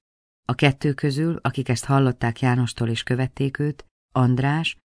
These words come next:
Simon Péter testvére volt az egyik. Ő, mihely találkozott testvérével, Simonnal, ezt mondta neki: „Megtaláltuk a messiást”, ami azt jelenti: „Felkent.”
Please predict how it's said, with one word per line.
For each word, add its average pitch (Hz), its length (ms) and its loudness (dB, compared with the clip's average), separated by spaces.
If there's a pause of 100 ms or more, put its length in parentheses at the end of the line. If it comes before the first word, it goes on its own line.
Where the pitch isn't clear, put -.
Simon 160 380 6
Péter 135 340 -2
testvére 120 540 -2
volt 110 240 -2
az 110 100 -4
egyik. 107 440 -6 (400)
Ő, 180 220 8
mihely 151 300 6
találkozott 131 640 0
testvérével, 123 680 0
Simonnal, 131 680 2 (280)
ezt 139 220 0
mondta 113 300 0
neki: 107 400 -6 (500)
„Megtaláltuk 139 680 4
a 131 60 2
messiást”, 117 800 0 (340)
ami 120 200 0
azt - 260 -4
jelenti: 139 520 0 (240)
„Felkent.” 107 760 -2